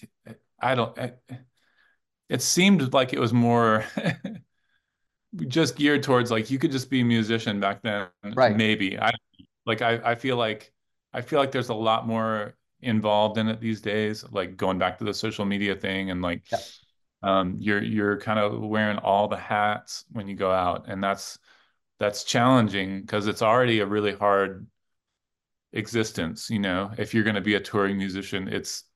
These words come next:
Speaker 1: it's, there's enough just getting to the show and playing the shows and then being
Speaker 2: Yeah.
Speaker 1: away from home and being ungrounded. And,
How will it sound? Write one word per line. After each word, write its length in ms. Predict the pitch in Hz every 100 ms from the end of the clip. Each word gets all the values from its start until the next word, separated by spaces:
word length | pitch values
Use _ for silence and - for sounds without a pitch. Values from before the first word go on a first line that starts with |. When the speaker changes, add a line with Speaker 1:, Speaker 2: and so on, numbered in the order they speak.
| _
Speaker 1:
it's, 400 | - 104 - - _ _ -
there's 220 | 113 117
enough 360 | 113 107 104 - _ _ _ _ _ _ _ _ _ _ -
just 320 | 113 113 120
getting 260 | 107 104 110
to 100 | 110
the 100 | 98
show 280 | - 95 95
and 100 | 95
playing 280 | 98 92
the 60 | 95
shows 460 | - 98 90 87 95
and 120 | 90
then 340 | 87 92 107 113 107
being 220 | 104 101
Speaker 2:
Yeah. 40 |
Speaker 1:
away 180 | 98 98
from 160 | 104 95 -
home 320 | 101 104 98
and 320 | 95 98 98 - _ _ _ _ -
being 180 | 107
ungrounded. 1040 | 98 95 101 95 90 98 95 95 95 95 90
And, 260 | 87 85